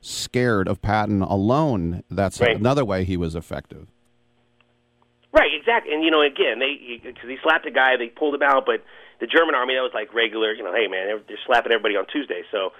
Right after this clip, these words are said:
Speaker 1: Well, it was only
Speaker 2: um,
Speaker 1: because,
Speaker 2: yeah,
Speaker 1: look,
Speaker 2: okay.
Speaker 1: e-, everybody did that. It was only because there were reporters there.
Speaker 2: Right.
Speaker 1: And a
Speaker 2: Okay.
Speaker 1: reporter
Speaker 2: All right.
Speaker 1: shot,
Speaker 2: So
Speaker 1: yeah.
Speaker 2: fair enough. I, so I look at, I look at Patton, General, uh, uh, Lee,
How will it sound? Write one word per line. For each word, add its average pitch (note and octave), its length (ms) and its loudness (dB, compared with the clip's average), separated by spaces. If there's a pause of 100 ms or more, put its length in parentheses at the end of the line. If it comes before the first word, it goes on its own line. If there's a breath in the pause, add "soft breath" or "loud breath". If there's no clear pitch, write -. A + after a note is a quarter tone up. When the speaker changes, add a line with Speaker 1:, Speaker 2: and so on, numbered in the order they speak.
Speaker 1:
Well, D#3 160 4
it D#3 60 0
was D#3 120 0
only G3 180 4
Speaker 2:
um, F#3 100 4
Speaker 1:
because, C#3 260 0
Speaker 2:
yeah, G#2+ 220 4
Speaker 1:
look, C#3+ 160 4
Speaker 2:
okay. B2+ 180 4
Speaker 1:
e-, G2 80 -2
everybody C#3 480 0
did G2 220 0
that. F#2 180 2
It G#2+ 40 2
was A#2 120 2
only C#3 160 2
because A#2 280 0
there G#2 140 2
were F#2 140 2
reporters E2 580 -4
there. D2+ 360 -10 (1400)
Speaker 2:
Right. F#2+ 300 -4
Speaker 1:
And G2 140 -2
a - 40 -2
Speaker 2:
Okay. G2 200 2
Speaker 1:
reporter G2+ 240 2
Speaker 2:
All F#3 60 6
right. D#3+ 100 4
Speaker 1:
shot, D#3+ 240 -2
Speaker 2:
So D#3 120 2
Speaker 1:
yeah. D3 100 -6
Speaker 2:
fair D#3+ 140 2
enough. C#3+ 180 -2
I, C#3+ 160 2 (400 loud breath)
so F3 60 6
I D#3+ 180 4
look F3+ 180 -2
at, E3 160 -6
I D#3 80 -2
look D#3 220 -6
at C3 180 -6
Patton, D#3+ 600 0 (260)
General, D3 420 2
uh, G#2+ 320 -2 (220)
uh, G2+ 380 -6
Lee, C#3 340 -2